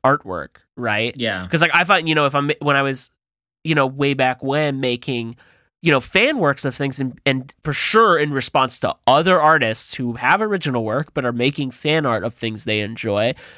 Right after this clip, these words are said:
Speaker 1: picked up on different ways of working with paint or picked up different ways of working digitally. And even with music, you know, now making more original stuff, it's like,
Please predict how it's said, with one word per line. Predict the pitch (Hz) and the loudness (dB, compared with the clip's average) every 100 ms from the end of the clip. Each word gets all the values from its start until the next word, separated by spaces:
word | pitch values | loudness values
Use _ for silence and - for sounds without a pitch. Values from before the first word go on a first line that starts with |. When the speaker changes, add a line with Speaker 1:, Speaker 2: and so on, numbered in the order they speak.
| - - | -8 -2
Speaker 1:
picked | 165 - | 0 2
up | 156 | 0
on | 131 | 0
different | 131 120 143 | -4 -4 0
ways | 135 151 | 0 0
of | 170 | -2
working | 185 208 247 | -4 -4 -4
with | 247 | -2
paint | - 302 139 | -2 0 -2
or | 101 | -4
picked | 123 127 | -6 -6
up | 147 | -6
different | 165 160 160 | -6 -8 -4
ways | 131 170 | -6 -6
of | 175 | -8
working | 185 185 180 | -8 -8 -6
digitally. | 180 202 185 131 110 107 - - | -4 -4 -4 -2 -4 -6 -12 -14
And | - 165 | -2 0
even | 190 202 | 2 2
with | 180 | 2
music, | 147 143 240 131 117 | 0 2 2 0 -2
you | 135 | -2
know, | 123 | 0
now | 131 131 | 2 0
making | 139 135 139 135 | 0 -2 -4 -4
more | 131 127 | -4 -2
original | 139 202 147 104 | -4 -2 -2 -4
stuff, | - - 117 175 | -6 -2 0 -2
it's | 147 - | -6 -4
like, | 131 123 | -4 -4